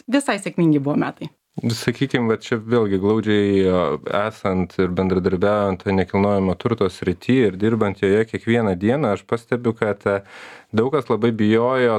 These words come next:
Speaker 2: to du tūkstančiai aštuntų metų krizės scenarijaus,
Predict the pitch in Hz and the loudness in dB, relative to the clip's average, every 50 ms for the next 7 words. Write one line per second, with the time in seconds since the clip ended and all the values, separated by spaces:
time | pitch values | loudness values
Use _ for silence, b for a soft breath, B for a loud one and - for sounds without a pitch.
0 | 101 - 117 110 110 107 101 101 101 - 120 113 - - 113 104 - - 101 98 | 0 0 0 0 0 0 -2 -6 -4 -4 -4 -4 -2 -2 -4 -2 0 -2 -2 -2
1 | - - 110 107 104 - 127 117 110 101 98 - 95 - - 113 101 98 95 90 | -2 -2 -2 -2 -2 0 0 0 0 0 -2 -4 -6 -4 -2 -2 0 0 0 -2
2 | - - - 98 95 101 104 95 90 90 90 95 123 147 - - | -2 -4 -4 -2 -2 -2 -2 -2 -2 0 2 2 2 0 -4 -10